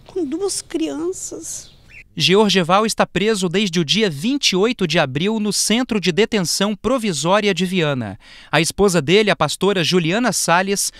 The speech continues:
Speaker 2: foi presa no município de Teófilo Otoni, Minas Gerais, no dia dezenove de junho, depois de uma denúncia do Ministério Público que apontou que a pastora foi omissa,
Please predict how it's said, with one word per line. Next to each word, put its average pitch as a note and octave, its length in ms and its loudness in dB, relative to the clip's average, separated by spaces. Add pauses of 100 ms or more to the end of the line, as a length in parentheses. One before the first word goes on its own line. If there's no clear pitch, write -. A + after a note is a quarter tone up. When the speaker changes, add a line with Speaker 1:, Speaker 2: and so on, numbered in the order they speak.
(100)
Speaker 2:
foi G3 200 2
presa G3+ 360 2
no F#3 100 -2
município F#3+ 640 -2
de F3+ 100 0
Teófilo G#3+ 560 2
Otoni, F3+ 500 -2
Minas G3 460 -2
Gerais, F3+ 560 0 (220)
no F3 120 2
dia F#3+ 220 2
dezenove G#3 720 2
de G3 140 -2
junho, C#3+ 440 -2 (240)
depois G3 300 2
de E3 80 0
uma G3 140 0
denúncia F#3+ 480 0
do F3+ 80 0
Ministério A3 520 -2
Público G#3+ 540 -4
que - 80 -4
apontou F#3 400 -2
que - 80 -4
a G#3+ 60 0
pastora G#3+ 520 0
foi G#3 320 -2
omissa, G3 720 -4